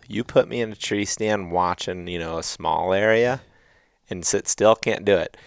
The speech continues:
S-, I can sit and just glue myself to a spotting scope or binos or go back and forth for just forever. I could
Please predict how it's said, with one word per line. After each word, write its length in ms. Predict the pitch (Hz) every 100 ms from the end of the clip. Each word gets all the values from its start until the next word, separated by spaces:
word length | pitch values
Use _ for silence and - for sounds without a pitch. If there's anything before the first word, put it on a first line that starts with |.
| - -
S-, 200 | - -
I 140 | 135
can 180 | - 175
sit 600 | 135 - - - 127 -
and 160 | 123 113
just 480 | 98 92 95 85 85
glue 500 | 98 92 101 113 113
myself 600 | 98 85 - 90 87 -
to 300 | - 98 - _ _
a 100 | -
spotting 460 | 101 - 90 90 90
scope 340 | - 95 98
or 160 | 92 92 - _ - - -
binos 460 | 92 92 92 87
or 60 | 92
go 140 | 95
back 240 | 90 90 101
and 120 | 82
forth 280 | 90 90 - - _
for 180 | - 107
just 460 | 87 95 90 - -
forever. 520 | 127 139 180 85 90
I 120 | 120
could 180 | 160 127